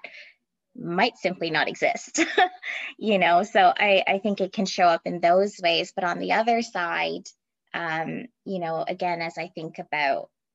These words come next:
how imposter syndrome is perpetuated by workplaces, um, I think it's, it also can feel like you're not being recognized for your work,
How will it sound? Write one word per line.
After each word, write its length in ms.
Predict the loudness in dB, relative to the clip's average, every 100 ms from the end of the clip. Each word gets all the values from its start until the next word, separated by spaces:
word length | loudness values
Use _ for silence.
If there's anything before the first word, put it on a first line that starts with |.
| _ _ _ _ _
how 360 | -10 -4 -2 -4
imposter 680 | -10 -10 -10 -10 -12 -10 -10
syndrome 720 | -10 -10 -8 -6 -6 -8 -12 _ _ -18
is 120 | -16
perpetuated 960 | -8 -10 -8 -6 -6 -6 -8 -6 -6 -6
by 180 | -2 -2
workplaces, 920 | -2 -6 -8 -8 -6 -6 -4 -4 -6 _ _ -20 -20 -20 _ -8
um, 580 | -4 -2 -2 -4 -8 -10 _ _ _ _ _ -16 -6
I 140 | -4
think 380 | -4 -4 -4 -6 -10
it's, 460 | -6 -2 -2 -6 _ -20 -20 -20 -20 _ _ _ _ _ _ _ _ _
it 140 | -2 2
also 800 | 2 0 0 2 2 0 -2 -6 _ _ _ _ _ _ _ _ _ _ -16
can 260 | -4 -4
feel 280 | -4 -2 0
like 200 | 2 0
you're 100 | -4
not 180 | -4 -6
being 180 | -8 -6
recognized 760 | -6 -6 -8 -6 -6 -8 -12 -8
for 340 | -2 -2 -2
your 300 | -4 -2 -4
work, 340 | 0 2 2